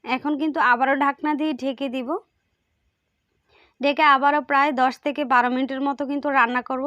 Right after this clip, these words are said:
মি-, চুলার আঁচটা মিডিয়ামের চেয়ে নিচে রেখে। এই যে দেখেন, এখন কিন্তু কলা পাতাগুলো পুড়ে গিয়েছে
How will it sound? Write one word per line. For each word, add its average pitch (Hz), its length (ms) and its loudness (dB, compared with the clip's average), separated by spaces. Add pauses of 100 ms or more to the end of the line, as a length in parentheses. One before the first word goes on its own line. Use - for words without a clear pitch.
মি-, 254 320 -6
চুলার 254 500 -2
আঁচটা 254 400 -2
মিডিয়ামের 254 600 -6
চেয়ে 269 200 -8
নিচে 277 260 -6
রেখে। 277 340 -4 (1160)
এই 214 120 -10
যে 240 120 -6
দেখেন, 240 380 -6 (220)
এখন 269 280 -6
কিন্তু 247 320 -10
কলা 285 300 0
পাতাগুলো 285 420 -2 (100)
পুড়ে 339 280 -2
গিয়েছে 262 460 -4